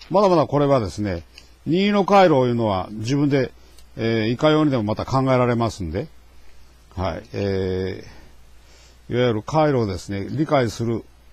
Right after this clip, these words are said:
練習ですね。それにはいいかと思います。はい。えー、それでですね、もうできますかな。<laughs> えー、ほんまにもう、えー、電線短くなってしまいましたんでね。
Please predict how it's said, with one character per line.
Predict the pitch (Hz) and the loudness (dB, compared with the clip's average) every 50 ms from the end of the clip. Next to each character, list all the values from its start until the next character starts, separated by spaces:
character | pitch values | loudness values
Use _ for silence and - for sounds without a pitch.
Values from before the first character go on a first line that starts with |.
| - - - - - - - - - | -20 -20 -20 -20 -20 -20 -20 -14 -6
練 | 120 139 156 151 131 | -2 0 0 0 0
習 | - 156 143 | 0 -2 -2
で | 135 139 | -2 -4
す | - - 156 | -4 -4 -6
ね。 | 143 - - - - - - - | -8 -10 -14 -20 -20 -20 -20 -20
そ | - - - - - - - - - - 175 | -20 -20 -16 -16 -14 -14 -14 -16 -8 -4 -2
れ | 160 170 160 | 0 2 2
に | 160 | 2
は | 139 123 | 2 2
い | 120 117 | 0 -2
い | 107 | -2
か | - 90 85 | -4 -8 -10
と | - 82 | -10 -14
思 | 85 85 | -16 -16
い | 87 | -16
ま | 87 85 | -18 -20
す。 | - - | -16 -6
は | 110 135 147 | -4 -4 -4
い。 | - - - - _ _ - | -4 -6 -12 -20 _ _ -8
え | 110 110 113 110 110 110 107 107 104 104 104 101 | -6 -4 -2 -2 -2 -2 -2 -2 -2 -2 -4 -4
ー、 | |
そ | 95 - 131 135 | -6 -6 -4 -4
れ | 135 135 131 123 | -2 -2 -2 -2
で | 123 127 120 | -2 -4 -4
で | 107 98 | -4 -6
す | 87 - - 104 | -10 -10 -10 -10
ね、 | 104 98 76 - - _ - - - - - - - - - _ | -8 -8 -10 -14 -20 _ -20 -20 -20 -20 -20 -20 -20 -20 -20 _
も | - 98 | -16 -10
う | 87 | -8
で | 104 110 | -8 -6
き | - 151 | -4 -4
ま | 151 151 | -6 -6
す | - - | -6 -8
か | - 151 | -6 -4
な。 | 156 165 131 - - - - - - - - - - - - - | -2 -2 -4 -4 -10 -18 -20 -20 -18 -16 -16 -16 -18 -20 -20 -20
<laughs> | - - - - - - - - - - - - - | -20 -20 -20 -20 -20 -18 -16 -14 -16 -16 -16 -14 -12
え | 117 113 110 110 113 113 113 113 113 113 117 113 113 104 | -8 -6 -6 -6 -4 -4 -4 -4 -4 -4 -4 -4 -6 -6
ー、 | 95 | -8
ほ | 120 | -8
ん | 135 147 151 | -8 -4 -2
ま | 156 147 | -2 -2
に | 143 139 113 | -2 -2 -4
も | 127 139 127 110 98 - - - - - - - - - - - - - - - - - - - - | -4 -4 -4 -4 -6 -8 -14 -20 -20 -20 -20 -20 -20 -20 -20 -20 -20 -20 -20 -20 -20 -20 -20 -18 -14
う、 | 113 | -12
え | 110 107 107 104 104 104 104 101 | -10 -8 -8 -8 -8 -8 -8 -6
ー、 | |
電 | 107 120 120 | -4 -4 -4
線 | 117 127 127 | -2 -4 -4
短 | 127 127 127 139 131 | -4 -2 -4 -4 -2
く | 135 | -2
な | 131 123 | -4 -4
っ | |
て | 110 - | -6 -6
し | - 123 | -6 -4
ま | 123 120 | -4 -2
い | 120 | -2
ま | 120 117 107 | -2 -4 -4
し | - | -6
た | 90 80 | -8 -10
ん | 80 | -8
で | 85 87 | -8 -6
ね。 | 104 104 87 - | -4 -6 -6 -8